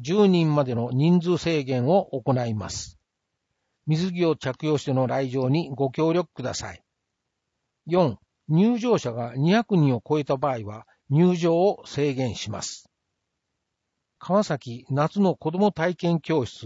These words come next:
二千二十一オンウェブ。高橋市と地域医療の連携協力に関する協定を結んでいる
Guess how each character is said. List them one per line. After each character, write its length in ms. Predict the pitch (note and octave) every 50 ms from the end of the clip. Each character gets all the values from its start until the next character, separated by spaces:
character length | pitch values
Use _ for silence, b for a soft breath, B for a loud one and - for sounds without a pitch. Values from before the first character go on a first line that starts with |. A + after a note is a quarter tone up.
| A2 A2+ B2
二 180 | B2 C3+ D3
千 300 | - - G#3 G#3 F3 D#3+
二 100 | E3 F3+
十 220 | D#3+ D3 C#3 A#2 G#2+
一 360 | G2 - - A2 G2+ G#2 - _ _
オ 160 | - E3+ F3+
ン 160 | F3+ F#3+ - - _ -
ウ 120 | C3+ C#3
ェ 120 | C#3 C3+
ブ。 80 | G2 - - _ _ _ _ _ _ _ _ _ _ _ _ _ _ _ _ _ _ _
高 320 | - E3 F3+ - A#3 A#3+ A3+
橋 60 | G#3
市 220 | - - - -
と 240 | - A#2+ A2+ A2+ - _ -
地 220 | - - G3+ G#3+
域 220 | G#3 - - G#3+ A3
医 20 |
療 240 | F#3 G#3 F3 C3+ A#2+
の 240 | A#2 A2 A2+ A2+ A#2+
連 240 | B2 D#3 F3+ G3 -
携 200 | - G3+ G3 F#3+
協 260 | - - G3+ G3 F3+
力 160 | D3 - -
に 120 | B2 A#2 -
関 220 | - B2+ C3+ B2+
す 140 | - - B2+
る 120 | B2 A#2
協 260 | - - E3+ F3+ F3+
定 160 | - - F3 E3+
を 100 | E3 D#3+
結 220 | D#3 D3 - D3+
ん 160 | D3+ D3 C#3
で 160 | C3 C3 B2+
い 100 | B2 A#2+
る 160 | A#2 A#2+ B2+